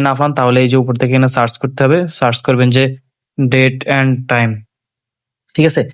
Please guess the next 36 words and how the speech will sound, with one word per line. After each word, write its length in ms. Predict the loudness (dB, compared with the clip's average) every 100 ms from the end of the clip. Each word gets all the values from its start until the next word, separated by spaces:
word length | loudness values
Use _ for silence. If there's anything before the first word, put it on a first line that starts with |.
| _ _ 0
এই 40 | 0
যে 40 |
সার্চ 220 | 2 -2 0
করার 180 | 0 0 0
পর 100 | 0 0
দেখতে 140 | -2 0
পাবেন 140 | 2 2
যে 40 | 0
date 160 | 0 0
and 100 | 0 0
time 160 | 0 0 -4
অপশনটা 300 | -2 0 2 2
আসবে। 180 | 2 0 2
তো 60 | 0 2
আমরা 140 | 2 0
এখান 140 | 0
থেকে 160 | -2 -2 0
date 200 | 0 2 0
and 120 | 0 0
time-এ 220 | 0 2 2
টাচ 120 | 0 0
করবো। 160 | 0 0 -4 -20 -20 -6 2
Then 100 | 2 4
এখান 160 | 2 2
থেকে 160 | 2 2 4
এই 60 | 4
যে 180 | 4 4 4 4
আমাদের 200 | 4 2 0
টাচ 120 | -2 -2
করতে 160 | 0 2
বলতেছে, 260 | 2 2 2
এই 40 | 4
যে 40 | 2
এখানে 200 | 2 -2 0 2
date 220 | 2 2
and 100 | 2